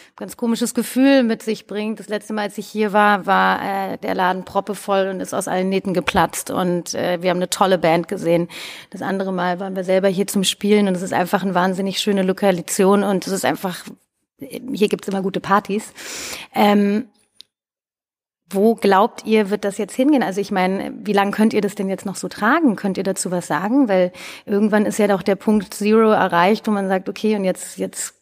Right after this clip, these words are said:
können wir einfach nicht weitermachen. Wie geht ihr mit euren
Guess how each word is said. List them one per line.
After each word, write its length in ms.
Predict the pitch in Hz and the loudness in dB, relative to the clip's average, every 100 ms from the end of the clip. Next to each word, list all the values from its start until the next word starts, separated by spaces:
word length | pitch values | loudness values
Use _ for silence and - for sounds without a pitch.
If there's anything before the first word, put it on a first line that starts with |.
| - | -6
können 160 | 202 | 0
wir 80 | 202 | 2
einfach 200 | 190 175 | 2 2
nicht 180 | 185 170 | -2 0
weitermachen. 680 | 180 269 202 151 165 - - - - - | 0 2 2 0 -4 -10 -14 -16 -16 -14
Wie 80 | - | -10
geht 200 | 175 196 | -2 0
ihr 100 | 196 | 2
mit 180 | 185 - | 2 2
euren 480 | 180 180 185 180 | 2 2 2 0